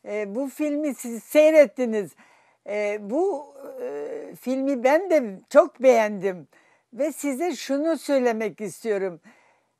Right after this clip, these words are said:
Bir kere, e, gördünüz, e,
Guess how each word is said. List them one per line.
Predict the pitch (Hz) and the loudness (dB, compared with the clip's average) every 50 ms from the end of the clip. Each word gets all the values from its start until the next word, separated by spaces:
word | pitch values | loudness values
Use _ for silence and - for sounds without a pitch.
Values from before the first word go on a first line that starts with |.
| _ _ _ _ _ | _ _ _ _ _
Bir | 190 196 311 330 | -6 -4 -4 -2
kere, | - 359 339 320 311 294 269 240 247 _ _ _ _ _ _ _ _ _ | 0 -2 0 4 6 4 4 4 -2 _ _ _ _ _ _ _ _ _
e, | - 202 214 | -8 -6 -6
gördünüz, | 208 190 190 254 277 302 311 285 254 285 294 285 302 269 226 170 - - _ _ _ _ _ _ _ _ _ _ _ _ - | -6 2 6 8 8 8 8 6 0 -2 -2 0 0 0 -2 -2 -6 -14 _ _ _ _ _ _ _ _ _ _ _ _ -4
e, | 220 220 214 208 190 - - | -4 -2 -2 -2 -4 -8 -10